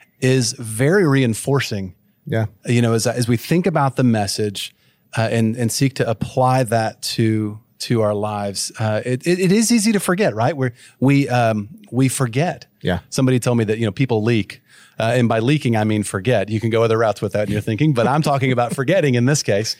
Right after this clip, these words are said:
Speaker 2: Sure.
Speaker 1: Uh, you know, we just, it, it leaves us, and this, this is so helpful in that. And in this series through the Psalms, um, I've loved.
Speaker 2: Yeah. Yeah. And, and obviously, we know Tony's a great communicator.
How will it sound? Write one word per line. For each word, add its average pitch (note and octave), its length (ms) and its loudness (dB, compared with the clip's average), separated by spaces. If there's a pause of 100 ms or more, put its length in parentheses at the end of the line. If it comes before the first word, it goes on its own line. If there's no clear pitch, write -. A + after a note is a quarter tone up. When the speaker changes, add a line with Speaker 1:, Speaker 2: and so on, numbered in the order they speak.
Speaker 2:
Sure. C3+ 300 0
Speaker 1:
Uh, C3+ 180 2
you F3 120 2
know, F3+ 120 2
we E3 120 2
just, E3 340 -6
it, D3 120 -4 (120)
it D3 120 0
leaves D3+ 340 0
us, F#2+ 240 -6
and A2 160 -4
this, A#2 220 -4
this B2 240 -4
is A2 120 -4
so B2 200 -2
helpful G#2+ 420 -4
in G2 160 -8
that. F2 380 -16
And G#2+ 360 -6 (560)
in C3+ 140 4
this D3+ 140 2
series D#3+ 800 0
through C#3+ 220 2
the B2 120 -2
Psalms, A#2+ 600 0 (200)
um, G#2+ 460 0 (140)
I've E3+ 200 0
loved. A#2 540 -4
Speaker 2:
Yeah. F#2+ 220 0 (480)
Yeah. D3+ 180 4
And, C#3+ 220 -2
and C#3 400 2 (1080)
obviously, B2+ 720 2 (240)
we C#3+ 160 2
know B2 120 4
Tony's B2 360 0
a A2 40 0
great A2 200 0
communicator. G#2 600 -2